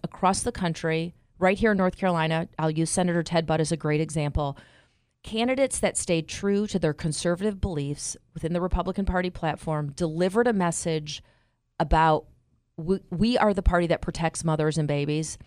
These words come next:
steers a-, steers people to understand the extreme policies of the left, of people like Josh Stein. When we deliver that message, when candidates deliver that message in an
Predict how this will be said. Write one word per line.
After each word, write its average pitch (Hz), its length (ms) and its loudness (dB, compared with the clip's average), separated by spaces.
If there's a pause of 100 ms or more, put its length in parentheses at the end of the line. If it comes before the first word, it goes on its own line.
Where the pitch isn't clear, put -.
(220)
steers 190 300 4
a-, 180 120 4 (120)
steers 220 420 4
people 196 240 -2
to 175 120 0
understand 170 440 0
the 156 80 2
extreme 180 400 0
policies 165 540 0
of 156 120 0
the 170 80 -2
left, 151 400 -2
of - 160 -12
people 170 260 0
like 156 200 0
Josh 151 320 -2
Stein. 156 380 -2 (320)
When 202 180 6
we 240 140 -2
deliver 220 400 -2
that 170 200 0
message, 147 440 -4
when 156 120 -6
candidates - 640 -4
deliver 175 360 0
that 160 200 0
message 151 580 -2 (280)
in 196 80 2
an 180 140 4